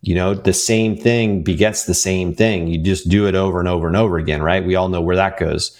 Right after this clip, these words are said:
And so my encouragement to you would be to get outside of yourself, look for ways to turn from introspection outwards and put your focus on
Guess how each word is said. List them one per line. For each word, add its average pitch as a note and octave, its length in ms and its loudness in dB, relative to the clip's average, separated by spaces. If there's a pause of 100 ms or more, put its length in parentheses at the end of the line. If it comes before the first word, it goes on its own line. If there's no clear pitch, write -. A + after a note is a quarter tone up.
(260)
And F#2+ 140 2
so F#2+ 240 0
my F#2+ 200 0
encouragement G#2+ 720 0
to - 120 -2
you F2 160 2
would F2 140 0
be F2+ 160 2
to - 160 -4
get G2+ 340 0
outside F#2+ 680 0
of F2+ 180 -4
yourself, F2+ 800 -2 (100)
look G#2 240 2
for A2 140 4
ways G2 300 0
to F#2 120 0
turn G2 460 0
from F2 200 -2
introspection F2+ 880 0 (100)
outwards F2 580 -2
and F#2 200 -2
put - 220 -2
your G#2 80 2
focus F2+ 420 -4
on E2 240 -2